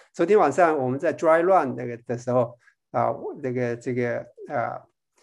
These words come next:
提起这件事的时候，那个弟兄做见证，他说啊，他说那个是 amazing 啊，他说本来几个小时可能搞不定，他自己说的，但是几秒钟就搞定了哈。所以就是说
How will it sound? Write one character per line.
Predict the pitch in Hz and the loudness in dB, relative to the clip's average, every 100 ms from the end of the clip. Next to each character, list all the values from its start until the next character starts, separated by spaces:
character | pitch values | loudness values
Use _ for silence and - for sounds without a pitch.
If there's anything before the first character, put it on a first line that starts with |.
| _ _ | _ _
提 | - 160 | -6 -6
起 | 131 | -2
这 | 160 | -2
件 | 143 131 | 0 -2
事 | 151 | -4
的 | 127 | -4
时 | 123 | -4
候， | 120 | -4
那 | |
个 | 135 | -4
弟 | 131 | -6
兄 | 135 127 | -8 -6
做 | 139 | -6
见 | 127 120 | -4 -6
证， | 127 123 | -6 -8
他 | 123 | -8
说 | 131 | -6
啊， | 123 131 135 151 143 | -4 -2 -2 -2 -2
他 | 143 | -4
说 | 143 165 | 0 2
那 | 165 | 2
个 | 160 | 0
是 | - | 0
amazing | 147 135 156 185 185 127 123 | 0 2 6 4 4 -2 -2
啊， | |
他 | 127 | -2
说 | 165 196 | 0 0
本 | 151 | 2
来 | 160 | 2
几 | 170 143 | 2 -2
个 | |
小 | - 135 | 2 2
时 | 127 139 | 2 -6
可 | 127 | -6
能 | 127 | -6
搞 | 127 107 | -2 -4
不 | 123 | -4
定， | 147 117 | -6 -4
他 | 147 | -4
自 | 156 | -4
己 | |
说 | 123 127 | -4 -4
的， | 120 - - - - - _ - | -4 -8 -20 -20 -20 -20 _ 2
但 | 175 | 2
是 | 120 113 - | 2 -10 -14
几 | - 175 | 0 6
秒 | 190 117 | 6 6
钟 | 147 143 151 - - | 4 2 0 -12 -12
就 | 127 | -10
搞 | 107 | -10
定 | 110 120 123 | -6 -6 -6
了 | _ | _
哈。 | 117 - _ - - _ | -18 -18 _ -20 -20 _
所 | - 285 | 0 0
以 | 277 | 2
就 | 285 | 0
是 | 269 | 2
说 | 277 | 0